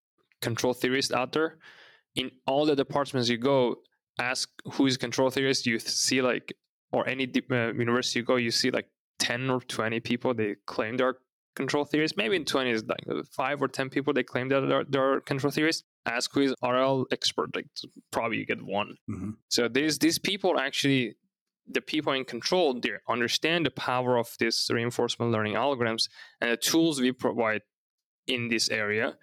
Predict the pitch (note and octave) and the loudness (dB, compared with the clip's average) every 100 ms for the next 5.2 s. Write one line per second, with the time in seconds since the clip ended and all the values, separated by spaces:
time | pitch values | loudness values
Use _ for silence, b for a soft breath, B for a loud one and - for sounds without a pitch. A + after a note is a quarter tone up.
0 | B B _ A#2 C3+ C3+ - B2 A#2+ - | B B _ -4 -2 -2 -4 -6 -4 0
1 | C3+ C3+ - - C3 C3 - B2+ A2 A2 | 2 0 -6 -2 0 0 0 -2 -2 -2
2 | A2+ A2 - A2 _ _ _ - A2 - | -2 -2 -10 -12 _ _ _ -4 -4 -2
3 | A2+ A2 A#2+ C#3 C#3 - C3 C#3 C3+ - | -2 -2 0 0 -2 -2 -2 0 0 2
4 | C3 - C3+ C3+ C3 - _ _ B2 A#2+ | 0 0 -2 -2 -4 -6 _ _ -4 -2
5 | B2 B2+ | -2 -4